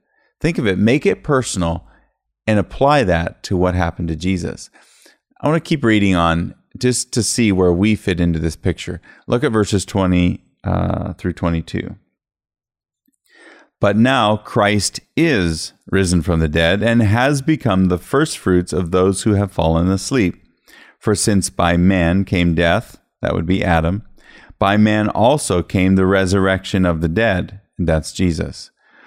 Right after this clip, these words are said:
"For as in Adam all die, even so in Christ all shall be made alive." Do you understand it had to be through man? Because man is the one that brought sin.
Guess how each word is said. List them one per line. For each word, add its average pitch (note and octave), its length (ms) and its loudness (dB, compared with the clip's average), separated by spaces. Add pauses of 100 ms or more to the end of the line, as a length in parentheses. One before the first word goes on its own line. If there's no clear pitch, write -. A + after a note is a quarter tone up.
(160)
"For A2 200 0
as A2 320 0
in G2 300 2
Adam A2 400 2
all A#2 260 2
die, A#2+ 380 2
even G#2 420 2
so G#2 260 0
in G2+ 240 2
Christ A#2+ 580 -2 (100)
all G2 360 4
shall G#2 320 -2
be A2 160 2
made F2 520 0
alive." F2 800 -4 (760)
Do - 80 -6
you - 40 0
understand C#3+ 560 0
it F2+ 100 0
had F#2+ 340 -2
to A#2 80 -2
be F#2+ 580 2 (340)
through F2 240 0
man? F2+ 600 -2 (180)
Because D#2+ 360 -6
man F#2 520 0
is E2+ 120 -4
the F#2+ 80 -4
one F2 200 -2
that F2+ 160 -6
brought F2+ 280 -2
sin. F2+ 540 -2